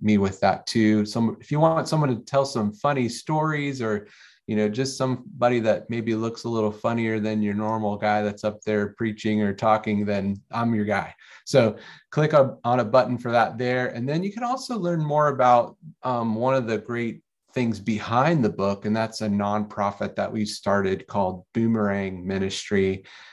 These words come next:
And it's really about folks that, um, uh, we tend to focus on ministers who have gotten stuck, kind of back to that train analogy. You know, we've got some folks that we've helped.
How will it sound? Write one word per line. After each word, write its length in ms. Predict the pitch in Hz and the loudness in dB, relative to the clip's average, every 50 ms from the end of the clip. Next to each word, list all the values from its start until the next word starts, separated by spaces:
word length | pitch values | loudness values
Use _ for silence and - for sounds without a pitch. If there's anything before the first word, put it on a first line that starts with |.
| - _ _ - | -20 _ _ 0
And 100 | 123 127 | 2 4
it's 220 | 135 135 135 - | 4 4 2 2
really 340 | 156 160 175 180 180 165 143 | 4 6 8 8 8 6 6
about 520 | 127 110 104 120 120 117 117 113 - - - | 4 4 6 6 6 8 6 4 2 -2 -4
folks 400 | - 120 120 117 120 - - - | -2 0 0 -2 -2 -6 -8 -4
that, 380 | - 110 101 98 98 95 - - _ _ _ _ _ _ _ - | -2 -2 0 0 -2 -4 -8 -14 _ _ _ _ _ _ _ -4
um, 560 | 110 101 98 98 98 98 95 95 95 - - _ _ _ _ _ | -2 0 0 0 0 0 -2 -2 -4 -6 -10 _ _ _ _ _
uh, 280 | - 107 107 104 101 95 | -8 -4 -2 -2 -2 -2
we 140 | - 120 120 | -2 -4 -4
tend 220 | 120 - 139 131 117 | -2 0 2 2 2
to 40 | |
focus 480 | 107 - - 120 113 113 - 117 - - | 2 0 0 0 0 0 -2 -4 -4 -2
on 400 | 107 104 101 101 101 98 101 - - _ | 0 0 0 0 0 -2 -4 -8 -8 _
ministers 880 | 110 110 110 117 117 123 120 120 - - - 90 90 90 92 101 101 - | -2 0 2 2 2 0 0 -2 -6 -6 -4 -2 -2 -2 -2 -4 -6 -8
who 520 | - - 110 107 107 104 104 104 104 - - _ _ _ _ _ | -4 0 2 2 4 4 2 0 -2 -6 -16 _ _ _ _ _
have 200 | - 110 107 107 | 0 0 0 2
gotten 240 | 110 120 113 120 147 | 2 2 2 2 0
stuck, 500 | 139 - - - 190 202 165 - - - - - _ | -2 -2 0 2 4 4 2 2 -4 -12 -20 -20 _
kind 220 | - - 135 135 | -4 -2 0 0
of 80 | 135 127 | 2 2
back 240 | 120 127 127 127 - | 2 2 0 0 -2
to 120 | 135 127 | -2 0
that 320 | 120 117 117 117 110 - - _ _ _ _ _ _ | 2 2 2 2 0 -4 -8 _ _ _ _ _ _
train 580 | - - 131 127 131 131 127 117 110 110 107 - - | -8 -2 2 2 4 4 4 2 2 0 -4 -6 -4
analogy. 640 | 127 110 110 104 101 101 101 101 101 95 - - 101 | -2 0 2 2 2 2 2 0 -2 -4 -4 -6 -6
You 200 | 95 95 101 104 | -4 -2 -2 -2
know, 200 | 98 98 101 104 | -2 0 0 0
we've 280 | 107 107 104 - - | 0 -2 -2 -6 -6
got 220 | - 123 147 160 - | -4 -2 -2 0 2
some 160 | 185 180 160 | 2 2 2
folks 560 | 165 - - 131 135 135 131 135 131 - - | 2 4 4 6 6 4 2 -2 -6 -10 -6
that 200 | 127 127 120 110 | -2 0 0 0
we've 240 | 117 123 117 117 - | 0 -2 -2 -4 -4
helped. 480 | - 156 156 139 107 110 110 - - | -2 2 4 4 4 2 0 -4 -10